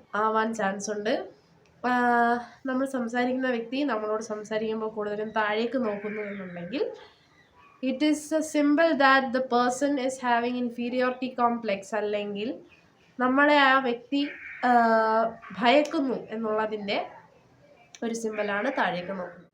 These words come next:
ഇതോടുകൂടി ഇന്നത്തെ മൊഡ്യൂൾ ഇവിടെ അവസാനിക്കുകയാണ്.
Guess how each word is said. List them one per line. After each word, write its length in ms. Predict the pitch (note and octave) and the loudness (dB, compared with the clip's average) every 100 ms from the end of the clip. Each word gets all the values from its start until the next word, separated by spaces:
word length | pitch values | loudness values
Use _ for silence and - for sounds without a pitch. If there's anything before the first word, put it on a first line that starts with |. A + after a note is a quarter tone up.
| - | -10
ഇതോടുകൂടി 460 | A3+ B3 C4+ C4+ C#4 | -2 2 2 2 0
ഇന്നത്തെ 320 | C4+ A#3+ A#3 B3+ | 0 -2 -2 -2
മൊഡ്യൂൾ 300 | G#3+ G#3+ G#3 G3+ | -2 -2 -2 -2
ഇവിടെ 200 | G3+ G3+ G3+ - _ _ - - | 0 -2 -2 -12 _ _ -20 -8
അവസാനിക്കുകയാണ്. 800 | D#3+ E3+ G3 G3+ G3 A3 G3 G3+ | -6 -2 -2 -4 -4 -2 -2 -2